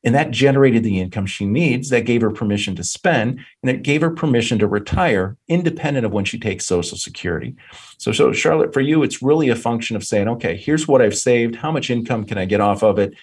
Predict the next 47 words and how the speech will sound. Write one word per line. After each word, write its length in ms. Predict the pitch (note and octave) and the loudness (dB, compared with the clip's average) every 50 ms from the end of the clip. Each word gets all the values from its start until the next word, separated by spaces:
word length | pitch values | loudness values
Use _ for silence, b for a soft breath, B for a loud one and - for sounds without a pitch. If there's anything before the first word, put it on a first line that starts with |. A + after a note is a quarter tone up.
| B B B B _ | B B B B _
And 280 | - A2+ G#2+ G#2+ A2+ - - | -6 -4 -4 -4 -6 -6 -2
is 240 | B2 C3+ C#3 C3+ B2 | -2 0 0 2 2
that 220 | B2+ A#2+ A2+ A#2 | 2 2 0 0
going 200 | - A#2 A2+ A2 | -2 -2 -2 -2
to 60 | G#2+ A2 | -4 -6
provide 420 | - G2+ F2 F#2 F#2+ G2 F#2 F2 | -6 -4 -2 -2 0 -2 -2 -2
the 80 | F#2 F2+ | -2 -2
lifestyle 720 | G2 F#2+ G2 G#2 C3 C#3+ C3+ - - A2+ G#2 G2 F#2 F#2 | 0 2 2 4 2 2 0 0 -2 0 0 2 0 0
in 60 | F#2+ | -2
retirement 500 | F#2+ F#2 F#2 - G#2+ G2+ F2+ F2+ F2 E2+ | -2 -4 -6 -6 -4 -4 -4 -4 -4 -4
that 100 | G2 F#2 | -2 -2
I'm 160 | F2+ F#2 G2 | 0 0 2
looking 280 | B2 F#3 G3+ - G3 E3+ | 2 0 0 -2 -4 -6
for?" 380 | - - G2 F2+ F2 F2+ F#2+ - | -2 0 2 4 4 2 2 0
And 100 | - B2 | 0 2
if 120 | E3 F3 E3+ | 2 2 0
so, 380 | - - D3+ D#3 G#3+ A#3 A#3 B B B B _ _ | 0 0 2 2 2 0 -4 B B B B _ _
then 100 | B2+ C3+ | -2 -2
you 80 | C3+ B2+ | 0 2
got 160 | C3+ B2+ B2+ | 2 0 0
options. 580 | B2+ B2+ C3 C3 - - - - - - - _ _ _ | 0 -2 -4 -6 -8 -12 -14 -16 -20 -20 -20 _ _ _
If, 220 | - A#2+ B2 B2 - | 0 0 0 0 0
if 260 | B2+ - C#3 C3 - | 0 0 0 0 2
not, 380 | D#3 C3+ B2 A2 F#2+ - - - | 2 2 2 2 0 -2 -2 -2
well, 120 | C#3 C#3 | 0 2
then 160 | C#3 C3 B2+ | 2 4 4
they 140 | C3 C3 B2+ B2 A#2 - | 4 4 2 2 0 -4
may 280 | - - B2 - C3 C3 | -6 -8 -4 -2 0 0
have 140 | B2+ B2 B2 | 0 0 -2
to 60 | A#2+ | -2
do 260 | A2+ A#2+ A#2 A#2 A2+ | 0 2 4 4 4
a 60 | A2 | 2
couple 280 | A2 - A#2 - A#2 A2+ | 0 -2 -4 -4 -4 -6
things, 300 | A2+ A2+ A2 A2+ A2 G2 | -4 -4 -4 -4 -4 -4
you 40 | G2+ | -4
know, 140 | G2+ G2+ G2 | -4 -4 -2
work 280 | G#2 A#2 A#2 A#2 A#2+ | 0 0 0 0 0
a 40 | - | 0
couple 200 | - A#2 A#2 A#2 | 0 0 0 2
more 220 | A2+ A2 A2 A2 | 2 4 4 4
years 200 | G#2+ G#2+ G#2+ G2+ G#2 | 4 4 2 2 0
longer, 300 | G2+ G2+ G#2 G2+ G2+ G2+ | 0 -2 -2 -2 -2 -2
save 240 | G2 - A2+ G#2+ G#2+ | -2 -2 -2 -2 0
a 40 | |
little 220 | A2 G#2 G2 G2 F2 | -2 -2 -2 -2 -4
bit 180 | G2+ F2+ - | -4 -6 -6
more. 320 | - G#2 G2 F#2+ F#2+ F#2 | -6 -4 -2 -2 -2 -2